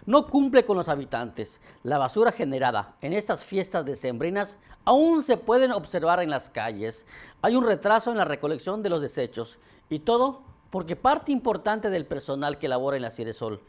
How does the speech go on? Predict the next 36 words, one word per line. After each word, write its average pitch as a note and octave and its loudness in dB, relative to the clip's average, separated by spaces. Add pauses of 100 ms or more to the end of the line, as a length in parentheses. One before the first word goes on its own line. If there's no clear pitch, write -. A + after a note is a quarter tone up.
(200)
y D3 -6
de C#3+ -4
las B2+ -4
concesionarias B2+ -4
de A2 -8
basura F3+ -4 (240)
se - 0
les A3+ 4
dio C#4 2
vacaciones B3+ 0 (280)
cuando C#3+ -4
más D#3+ -2
se E3+ -6
les B2+ -8
necesita. A2+ -12
Las G3+ 0
deficiencias D4 0
de B3 6
la F#3+ 6
recolecta G3 0
de F#3 2
basura F#3 2
en E3 -4
la C#3+ -4
ciudad E3+ 0 (240)
están G3+ -4
a F#3+ 0
la C#3+ 0
vista. B2 -10 (420)
Tanto D3+ -4
en D3 -4
pleno A3+ 0
centro A3 0
de E3 2
la C#3 -2
ciudad D#3+ -2